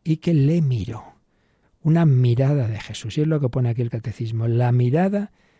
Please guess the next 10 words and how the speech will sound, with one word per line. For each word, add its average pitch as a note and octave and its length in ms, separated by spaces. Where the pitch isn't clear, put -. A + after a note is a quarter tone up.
de B2+ 200
infinita B2+ 960
misericordia A#2 960
de C#3 100
Jesús A#2 560
provoca C#3 560
las A#2+ 240
lágrimas D#3+ 720
del D#3+ 340
arrepentimiento. C#3+ 1400